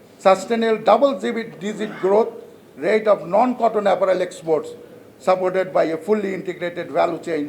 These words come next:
whilst minimizing resilience on, reliance on imports। আমরা এই কটন বেসড প্রোডাক্ট থেকে বেরিয়ে আসতে চাই,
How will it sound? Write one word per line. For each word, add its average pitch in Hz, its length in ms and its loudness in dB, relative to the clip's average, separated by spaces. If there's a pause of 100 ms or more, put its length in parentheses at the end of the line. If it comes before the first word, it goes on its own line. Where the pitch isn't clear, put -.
(420)
whilst 170 460 0
minimizing 214 540 2 (680)
resilience 233 600 4 (100)
on, 143 80 -4 (480)
reliance 202 480 6
on 160 100 -6 (100)
imports। 156 420 -8 (380)
আমরা 208 440 2 (300)
এই 151 180 -6
কটন 220 360 2
বেসড 233 280 0
প্রোডাক্ট 196 340 -2
থেকে 180 340 -8
বেরিয়ে 180 280 0
আসতে 147 340 -6
চাই, 107 120 -16